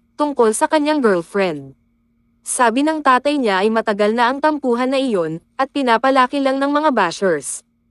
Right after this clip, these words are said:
Kalat din ngayon sa social media ang hindi pagkakaunawaan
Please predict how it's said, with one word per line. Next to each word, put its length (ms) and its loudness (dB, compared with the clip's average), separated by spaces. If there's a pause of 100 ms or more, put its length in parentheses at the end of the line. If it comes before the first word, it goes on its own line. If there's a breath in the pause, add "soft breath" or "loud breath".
(480)
Kalat 320 2
din 160 2
ngayon 320 0
sa 160 -4
social 400 0
media 400 0
ang 80 0
hindi 320 -4
pagkakaunawaan 1200 0